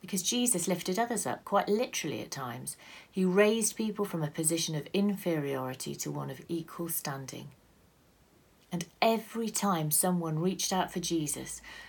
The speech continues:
not only did he always respond, but when he left, they always felt better for it.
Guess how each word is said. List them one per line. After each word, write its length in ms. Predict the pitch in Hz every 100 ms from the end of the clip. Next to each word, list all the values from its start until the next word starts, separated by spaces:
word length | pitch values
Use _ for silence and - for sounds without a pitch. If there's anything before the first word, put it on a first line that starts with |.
| - -
not 220 | 196 - -
only 460 | 220 240 240 240
did 240 | 202 180 175
he 220 | 165 165 - 196
always 760 | 208 202 160 139 135 147 151
respond, 680 | 156 151 143 123 131 151 156 _ _ _ - _
but 120 | -
when 220 | 180 214 220
he 220 | 190 185
left, 760 | 196 226 165 131 - - -
they 180 | 151 151 - _ _
always 640 | 202 190 160 139 135 147 -
felt 280 | 143 - -
better 260 | 147 -
for 320 | - - 131 127
it. 220 | -